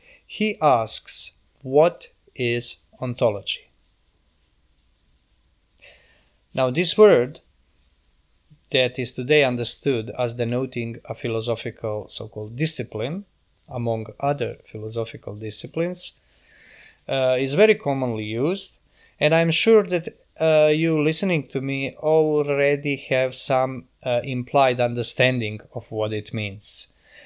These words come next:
And I would recommend, uh, maybe pausing for a second and trying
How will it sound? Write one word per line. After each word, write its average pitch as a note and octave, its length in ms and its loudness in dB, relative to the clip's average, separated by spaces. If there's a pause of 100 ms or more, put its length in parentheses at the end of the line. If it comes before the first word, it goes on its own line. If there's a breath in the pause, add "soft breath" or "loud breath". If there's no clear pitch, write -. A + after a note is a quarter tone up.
(240 loud breath)
And B2 220 0
I E3+ 80 8
would A3+ 220 6
recommend, F#3+ 640 2
uh, C#3+ 580 2 (180)
maybe C#3 360 -4
pausing C#3+ 760 2 (140)
for A#2 240 -2
a A2+ 60 0
second D3 600 -2 (1200)
and C3+ 540 -4
trying E3+ 720 4